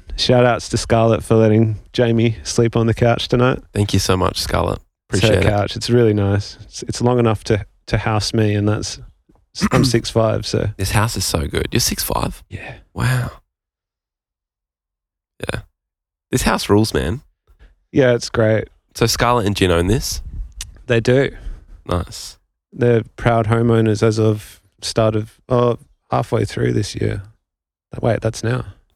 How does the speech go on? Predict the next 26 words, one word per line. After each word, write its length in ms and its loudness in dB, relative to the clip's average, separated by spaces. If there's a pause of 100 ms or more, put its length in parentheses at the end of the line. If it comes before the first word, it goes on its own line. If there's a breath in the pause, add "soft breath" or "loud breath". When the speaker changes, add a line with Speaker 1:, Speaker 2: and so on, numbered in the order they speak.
(260)
Speaker 2:
Got 120 0
a 40 0
little, 240 4
like, 200 2
spiral 440 4
Speaker 1:
<laughs> 120 -4
Speaker 2:
staircase 440 2
out 100 2
the 60 -4
front 200 0
and 80 -6
you 60 -4
can 180 -4
go 160 0
up 160 0
onto 160 -2
the 100 -2
roof. 500 -4 (100)
Speaker 1:
Yeah, 280 4
they 460 4 (160)
put 200 0
that 160 2
in. 220 0 (280)
Speaker 2:
Oh, 100 2
did 140 -6
they? 200 0